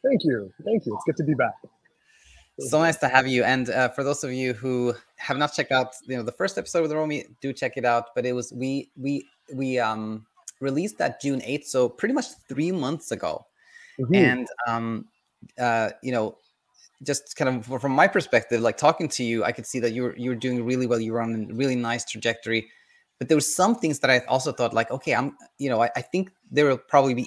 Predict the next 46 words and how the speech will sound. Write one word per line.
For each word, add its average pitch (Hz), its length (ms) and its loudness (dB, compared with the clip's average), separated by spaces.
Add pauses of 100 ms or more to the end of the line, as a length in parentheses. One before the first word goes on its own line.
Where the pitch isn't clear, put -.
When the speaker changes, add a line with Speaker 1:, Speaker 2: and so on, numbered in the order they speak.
Speaker 2:
even 156 180 0
more 156 220 4
things 107 300 -6
that 107 140 -2
Romy 113 220 -4
will 110 100 -4
discover, 107 680 0
uh, 101 180 -4 (160)
along 113 380 0
this 107 240 -6
path. 123 280 2 (500)
And 139 80 -2
then 147 60 0
what 180 100 0
happened 147 340 0
was, 123 240 -2 (460)
uh, 123 200 2
you 131 180 0
wrote 135 280 0
a 127 80 -2
really, 165 420 2
really 143 220 2
nice 123 380 -2
review 113 340 -2
of 101 80 -6
Bedtime 110 600 -4 (200)
that 113 80 0
I 110 60 2
saw. 117 400 4
And 117 120 -4
then 117 100 -2
I 113 60 0
was 107 140 -6
like, 107 160 -2
that 117 180 2
reminded 113 300 -2
me, 110 60 -8
like, - 120 -2
"Oh, 143 60 0
we 135 60 -2
should - 180 -6
talk 117 160 0
to 113 100 -4
Romy 110 220 0
again." 107 160 -4
So, 104 280 -2